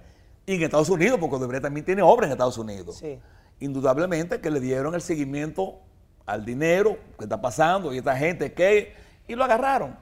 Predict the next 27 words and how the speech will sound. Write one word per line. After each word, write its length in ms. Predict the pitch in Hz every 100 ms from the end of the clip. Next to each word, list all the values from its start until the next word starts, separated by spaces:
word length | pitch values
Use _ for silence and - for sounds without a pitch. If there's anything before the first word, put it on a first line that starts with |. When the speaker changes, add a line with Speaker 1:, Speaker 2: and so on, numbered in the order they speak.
| -
Speaker 1:
tan 160 | 185
sencillo 220 | 170 214 269
como 180 | 226 233
eso, 180 | 180
pero 180 | - 143
fue 180 | - 113
una 140 | 139
persecución, 640 | 147 185 202 196 185 226 - - _ _ - _ -
eh, 280 | 151 147 -
dirigida. 640 | 151 147 143 180 147 - - - - _ _ _ _ _ _ _ _ _ _ -
Speaker 2:
¿Usted 180 | 202 -
Speaker 1:
De- 60 |
Speaker 2:
cree 140 | 233 233
que 80 |
usted 160 | 226 208
va 60 | 196
a 40 |
resultar 640 | 202 202 170 175 175 156 -
absuelto 540 | 156 - 185 220 226
de 60 | 185
este 140 | 190
caso? 300 | 190 190 - - - - _ _ - _ _ _ _ _ _ -
Speaker 1:
Yo 220 | 107 147
tengo 680 | 170 180 175 165 156 - -
la 240 | 123 131 127
firme 340 | - 180 190
convicción 720 | 160 156 135 - 120 117 90